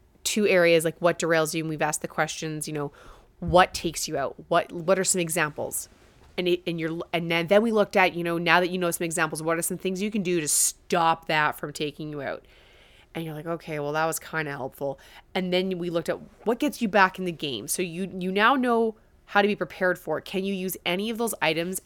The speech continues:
as things that will maximize your success in any area that you're choosing to focus on? How can you bring those to life? And are there other things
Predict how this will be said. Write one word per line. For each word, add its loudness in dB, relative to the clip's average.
as -2
things -4
that -4
will 0
maximize 2
your 0
success 0
in -6
any -4
area 2
that 0
you're -4
choosing -4
to -2
focus -4
on? -4
How 4
can -6
you 0
bring -2
those -4
to -6
life? 0
And 0
are 4
there -2
other 6
things -2